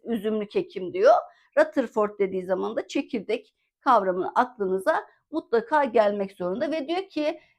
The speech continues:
"Evet," diyor, "e, birçok şey doğru ama bizim şundan şu eksik kalmış," diyor.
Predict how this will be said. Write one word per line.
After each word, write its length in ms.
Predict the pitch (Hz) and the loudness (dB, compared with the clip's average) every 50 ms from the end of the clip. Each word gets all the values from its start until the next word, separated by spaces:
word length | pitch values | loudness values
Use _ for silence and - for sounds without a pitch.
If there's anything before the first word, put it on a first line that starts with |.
| _ _ - | _ _ 2
"Evet," 380 | 208 233 262 277 262 254 - - | 4 4 6 4 2 0 0 2
diyor, 360 | 214 190 170 147 - - - | 4 6 6 6 6 4 2
"e, 380 | 180 180 180 180 180 180 175 160 135 | 2 4 4 4 2 2 0 0 -2
birçok 440 | 170 202 254 247 - 320 277 - | -4 -8 -8 -4 -2 -4 -4 -4
şey 320 | - - 240 208 190 170 196 | -2 -2 0 0 0 2 6
doğru 340 | 220 233 247 254 277 - 226 | 8 8 8 8 6 4 0
ama 320 | - 403 302 - 311 392 - _ _ _ - | 0 2 2 0 0 -2 -6 _ _ _ -8
bizim 360 | 277 269 254 294 294 285 269 | -8 -6 -2 0 0 0 -2
şundan 640 | 277 - 294 285 285 277 285 277 247 175 165 - | -2 -2 -2 0 2 6 6 6 6 4 0 -4
şu 380 | 190 - - - 294 277 - - - | -10 -8 -2 -2 0 0 -2 -4 -2
eksik 440 | - 196 190 - - - 190 - _ | -2 -2 -2 -4 -12 -18 -18 -14 _
kalmış," 500 | - 190 175 165 165 175 190 185 - - | 2 4 4 4 4 0 -4 -8 -10 -6
diyor. 140 | 247 285 | -2 0